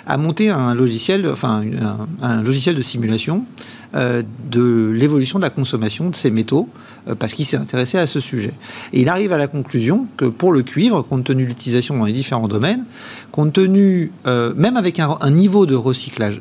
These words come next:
élevé, si on veut rester sous les deux degrés, donc il va falloir développer beaucoup les énergies renouvelables, beaucoup la mobilité électrique,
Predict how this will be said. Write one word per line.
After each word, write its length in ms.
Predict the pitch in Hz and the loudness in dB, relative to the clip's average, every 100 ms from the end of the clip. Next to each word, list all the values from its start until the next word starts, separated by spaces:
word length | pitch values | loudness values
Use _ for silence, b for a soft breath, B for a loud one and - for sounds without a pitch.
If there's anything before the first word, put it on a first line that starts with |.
| - | -2
élevé, 440 | 147 135 123 160 269 - B B B | 2 4 4 2 0 -10 B B B
si 220 | - 196 | 0 2
on 100 | 175 | 4
veut 180 | 175 269 | 4 4
rester 380 | 208 175 - 170 | 4 2 2 2
sous 160 | - | 2
les 100 | 147 | 2
deux 80 | 143 | 4
degrés, 320 | 143 139 135 | 4 4 2
donc 160 | 110 107 | 0 0
il 60 | |
va 60 | 110 | -2
falloir 160 | 113 113 | 0 -2
développer 320 | 113 117 117 | 0 2 0
beaucoup 440 | 117 208 - - | 2 0 0 0
les 160 | 160 120 | 0 2
énergies 260 | 113 113 | 0 0
renouvelables, 440 | 113 117 113 113 104 | -2 -2 0 0 0
beaucoup 420 | 110 156 151 165 | 0 0 0 -2
la 80 | 135 | 0
mobilité 460 | 113 107 104 104 | 0 -2 -6 -2
électrique, 480 | 107 104 - 208 - | -2 -2 -2 -4 -4